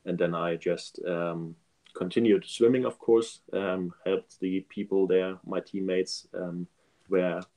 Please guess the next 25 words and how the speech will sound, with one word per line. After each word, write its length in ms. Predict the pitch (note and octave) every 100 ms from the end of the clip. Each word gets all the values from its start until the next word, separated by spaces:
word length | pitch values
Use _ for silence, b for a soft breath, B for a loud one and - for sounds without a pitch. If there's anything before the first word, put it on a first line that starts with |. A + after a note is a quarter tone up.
| _ _
free 400 | - G2+ G2+ F#2
in 120 | F#2+
the 160 | F#2
end, 340 | F2+ F2+ F2 - -
uh, 100 | F2
went 280 | E2 F#2+ F#2+
to 100 | -
the 140 | F2+ E2+
Olympics, 580 | F2+ G#2+ A2+ - - - -
um, 380 | G2 F2+ F2+ F2+ _ _ _ _ -
and, 240 | F2 F2 E2 _ _ _ _ -
um, 560 | F2 E2+ E2 E2 D#2+ E2 _ _ _ -
were 160 | E2+
quite, 420 | D#2+ - F2+ F2 - -
quite 300 | - F2+ -
good 180 | G#2 -
there. 260 | A2+ B2 - _ _ _ _ _ _ _ -
And 380 | E2 E2 E2+ E2 - _ -
yes, 320 | D#2+ - -
this 200 | - -
was, 420 | - - - - - _ _ _ _ _ _ _ _ _
this 140 | F#2+
was 200 | F#2+ F2+
what 200 | F#2 -
I 240 | F2 E2+